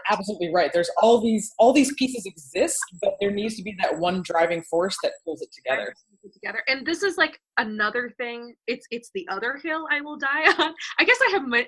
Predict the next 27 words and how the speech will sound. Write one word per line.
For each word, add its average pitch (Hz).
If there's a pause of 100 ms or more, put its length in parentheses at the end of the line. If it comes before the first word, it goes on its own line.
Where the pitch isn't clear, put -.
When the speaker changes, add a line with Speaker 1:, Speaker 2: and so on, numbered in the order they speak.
Speaker 2:
multiple 226
hills 185
that 196
I'll 185
die -
on, 202
but 285
this 370
is 320
the 269
second 247
big 208
one 202
in 220
that 202 (680)
it 285
is 247 (240)
so, 262
so -
important 202 (520)
for 190 (200)
scientists 202
of 214
any 311
kind 202 (520)
to -
engage 240